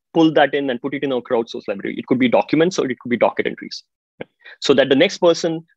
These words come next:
looking at that data doesn't have to pay for it, right? And, um, you know, pacer is a good example of where every single thing that you see is literally charged for. Okay. Now on state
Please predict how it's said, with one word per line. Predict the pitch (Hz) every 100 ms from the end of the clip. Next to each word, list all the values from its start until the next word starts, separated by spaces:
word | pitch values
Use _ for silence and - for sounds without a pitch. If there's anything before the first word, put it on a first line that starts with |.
| -
looking | 139 170 160
at | 139
that | 135
data | 165 202 143
doesn't | 143 156
have | 151 -
to | 135
pay | 135 127
for | -
it, | - _ _ _ _
right? | - _ _ _ _ -
And, | 123 120 120 - _ _ _ _ _ _ _ -
um, | 120 107 101 - _ _ _ -
you | 131
know, | -
pacer | 185 196 - 208
is | 180 160
a |
good | 151 160
example | 143 156 156 156
of | 143 _ _ _ _ _ 127 123 _
where | 135 135 131 - _ _ 151
every | 156 156 185
single | - 165 160
thing | 165 151 147 131
that | 131
you | 143
see | - 139 147 -
is | 127 120 -
literally | 120 113 123 110
charged | - 110 -
for. | - 110 - _ _ _
Okay. | - - _ _ -
Now | - 143
on | 143 -
state | - 220 269